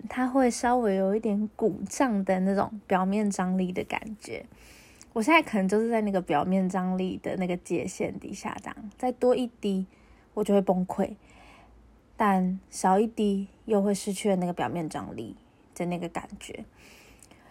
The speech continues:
它就是在一个撑的鼓胀的状态。那我今天呢，主要要讲的事情是习惯。就我最近发现了习惯这件事情，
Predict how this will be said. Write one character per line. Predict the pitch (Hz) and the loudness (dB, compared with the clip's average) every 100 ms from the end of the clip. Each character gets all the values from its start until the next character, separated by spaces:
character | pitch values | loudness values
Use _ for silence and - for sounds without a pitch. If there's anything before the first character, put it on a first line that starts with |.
| - _ _ - | -20 _ _ -14
它 | - 196 | -2 2
就 | 190 | 2
是 | 180 | 0
在 | 180 - | 0 -2
一 | |
个 | 104 87 - - - | -4 -6 -4 -6 -10
撑 | - - 185 185 | -8 0 0 0
的 | - | -4
鼓 | - - | -8 -12
胀 | - - | -8 -10
的 | - - | -10 -10
状 | - - | -10 -10
态。 | - - - _ - - _ _ _ _ _ - - - - - - | -16 -16 -16 _ -20 -20 _ _ _ _ _ -20 -20 -20 -20 -20 -2
那 | 233 226 202 | 2 4 4
我 | 190 180 | 6 4
今 | 185 285 285 | 4 4 4
天 | 247 233 226 | 4 2 4
呢， | 220 196 190 190 | 2 2 2 2
主 | 190 | 0
要 | 185 190 | 2 4
要 | 190 | 2
讲 | 190 190 | 0 -4
的 | 190 | -4
事 | 185 - | -6 -6
情 | - 214 202 | -6 -8 -10
是 | - - 107 64 - 220 - - - - - _ _ _ - | -10 -8 -8 -8 -10 -12 -14 -20 -20 -20 -20 _ _ _ -18
习 | - - - | -12 -8 -6
惯。 | - 196 208 202 - - - - - - - | 4 4 4 -8 -18 -20 -20 -20 -20 -20 2
就 | 214 196 175 117 208 - - - - - | 6 8 6 2 -2 -10 -20 -20 -20 -10
我 | - 196 | 4 4
最 | 185 226 190 | 4 4 4
近 | 196 190 185 | 4 2 2
发 | 170 175 180 | 2 -2 -2
现 | - 180 | 0 0
了 | 151 98 82 | 0 -2 -4
习 | 185 - 180 | -4 -2 -2
惯 | 180 240 214 | 2 0 0
这 | 190 190 | -2 -2
件 | 185 185 | -2 -4
事 | 185 - | -4 -8
情， | - - - - - | -10 -12 -14 -14 -14